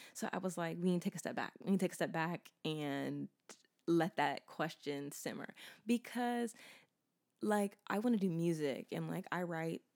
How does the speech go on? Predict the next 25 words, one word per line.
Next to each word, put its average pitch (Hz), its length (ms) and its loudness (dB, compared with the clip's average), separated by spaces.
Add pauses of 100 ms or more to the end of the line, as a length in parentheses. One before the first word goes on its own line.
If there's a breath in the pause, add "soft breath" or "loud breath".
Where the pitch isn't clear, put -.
(100)
and 165 180 0
everything 160 680 -2
and, 160 160 -6
like, 151 480 -8 (480)
I 160 100 -2
do 147 80 -4
this 139 160 -2
podcast 185 760 -4
and 165 120 -6
I 151 100 -4
used 160 220 -6
to - 40 -10
do 143 100 -6
YouTube 196 760 -2 (720 loud breath)
and 202 320 2
nothing 247 300 0
has 247 180 2
really 190 240 0
stuck 165 560 -4
the 170 100 -4
same 160 360 -4
way 156 80 -2
that, 151 120 -4
like, 147 160 -8
music 147 360 -6